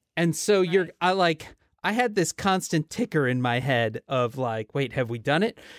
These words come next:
Speaker 1: And then it's like, "Oh, did we spend enough to make it so that it was worth," I, I, I will never do it again. I found it to be a mental tax that I did not wanna be paying to save maybe a f-, couple bucks in a meal,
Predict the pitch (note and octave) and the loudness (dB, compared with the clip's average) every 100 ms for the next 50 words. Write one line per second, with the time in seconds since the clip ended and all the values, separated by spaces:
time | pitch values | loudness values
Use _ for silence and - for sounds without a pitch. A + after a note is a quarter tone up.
0 | - D#3+ D3+ F3 E3 - E3 C#3 - D#3+ | -4 2 4 4 0 0 2 2 0 2
1 | F3+ D3 B2 A#2+ B2 - - C3 B2+ A2+ | 4 4 0 -2 -2 -2 -2 -2 0 -2
2 | A2 A#2 F#3+ - - D3+ B2 B2+ C#3+ C3+ | -2 0 0 -2 -6 -2 0 0 -2 -4
3 | - C3+ B2 B2 B2 A2 A#2 C#3 - D3+ | -2 -2 0 -4 -4 -8 -2 -2 0 0
4 | E3+ C#3 - - D#3 F#3+ F#3+ F3+ - _ | 0 -2 -14 -4 0 2 0 -2 -10 _
5 | _ _ - E3 F3+ D#3+ D3+ C#3 C#3+ C3 | _ _ -2 0 4 4 4 4 2 2
6 | B2 A#2+ A#2 A2+ A2 G#2 - C#3 D3 E3+ | 2 0 0 -2 -2 -6 -4 -2 0 2
7 | D3+ C#3 - C3+ C3 B2 A#2 - D#3 C#3+ | 2 2 0 0 2 2 0 2 4 6
8 | C#3+ C3+ C#3 B2+ - B2+ A2 - - C#3 | 4 2 0 -4 -2 -2 -2 -6 -2 0
9 | A#2+ A#2 A#2+ B2 A#2+ - B2 A2+ A2 A2 | 2 2 0 2 0 0 -2 -2 -2 -4
10 | - A#2+ A#2 A2+ - B2 - B2+ A#2 A2+ | 0 2 2 0 -2 -2 0 2 2 0
11 | A2 - - - _ _ C3+ B2+ B2+ B2 | -4 -16 -20 -20 _ _ -4 2 4 4
12 | C3 A#2 A2+ - _ - C3 A#2+ A2+ A#2 | 4 2 2 -2 _ -2 -2 0 -2 0
13 | A2 - - - - C3+ A2+ G#2+ A2 G#2+ | 0 -4 -8 -10 -4 -2 -2 -2 -4 -4
14 | G#2 G2+ | -6 -10